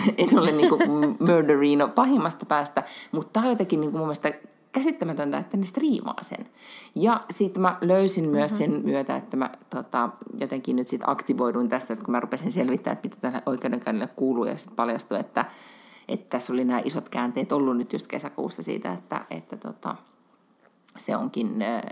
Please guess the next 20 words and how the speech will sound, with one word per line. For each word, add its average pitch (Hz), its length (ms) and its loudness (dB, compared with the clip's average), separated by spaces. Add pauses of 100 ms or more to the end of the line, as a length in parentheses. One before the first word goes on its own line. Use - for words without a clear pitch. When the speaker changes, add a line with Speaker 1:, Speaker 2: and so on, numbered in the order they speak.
(220)
Speaker 1:
myöntämässä 175 420 -4
syyllisyytensä, - 680 -4 (320)
niin 147 80 -2
löytyi 151 240 0
podcast, 165 440 -2
jonka 135 180 -6
nimi 135 180 -4
on 131 220 -4 (600)
Law-, 147 460 -2
Lawyer's 147 560 -2
Daughter, 123 440 0 (360)
missä - 380 -2
yhden 143 480 -4
näistä - 360 -10
uhreista, - 800 -4 (1040)
olikohan - 640 -6
siis - 600 -8 (460)
tytär, 233 600 -2 (580)
niin 135 280 -2
pitää, 127 560 -4